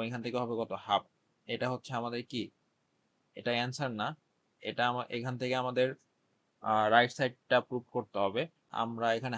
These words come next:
হাফকে cos সিক্সটি ডিগ্রি বানাই দিতে পারি, কারণ আমরা তো জানি কি, আমরা cos সিক্সটি ডিগ্রি মানে কত জানি, দেখো cos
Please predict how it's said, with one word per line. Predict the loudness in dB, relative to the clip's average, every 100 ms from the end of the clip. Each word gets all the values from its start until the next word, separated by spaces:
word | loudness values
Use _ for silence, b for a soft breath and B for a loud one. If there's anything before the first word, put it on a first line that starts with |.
| 0
হাফকে | 0 0 _ -2 0 0 -4 _ _ _ _ _ _ _ _ _ _ _ _ _ _
cos | 4 4 4 -4 -10 -6
সিক্সটি | -6 -4 -2 -2
ডিগ্রি | -2 0
বানাই | 0 -2 -6
দিতে | -4 -4
পারি, | -4 0
কারণ | 0 0 -6 _ b b -4 -2
আমরা | 0 -4 -2
তো | 0
জানি | 0 0 -4
কি, | -4
আমরা | -2 -6 -2
cos | -2 -2
সিক্সটি | -10 -8 -8
ডিগ্রি | -6 -4
মানে | -4 -4
কত | -6 -6
জানি, | -8 -10
দেখো | -12 -16 -20 _ _ _ _ _ _ _ _ -6
cos | -6